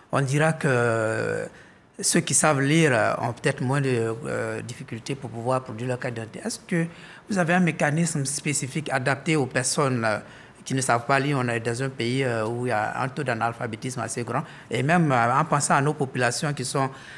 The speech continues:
euh, dans les villages, euh, les, les campements,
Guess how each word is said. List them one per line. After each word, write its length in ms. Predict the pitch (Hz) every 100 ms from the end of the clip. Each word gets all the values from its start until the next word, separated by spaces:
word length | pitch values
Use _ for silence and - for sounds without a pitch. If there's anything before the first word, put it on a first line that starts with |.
| -
euh, 680 | - 120 113 110 110 110 110
dans 460 | 107 117 117 110 110
les 100 | 123
villages, 440 | 135 156 151 151 135
euh, 420 | 120 113 110 110
les, 60 |
les 80 | 113
campements, 540 | 131 131 131 120 143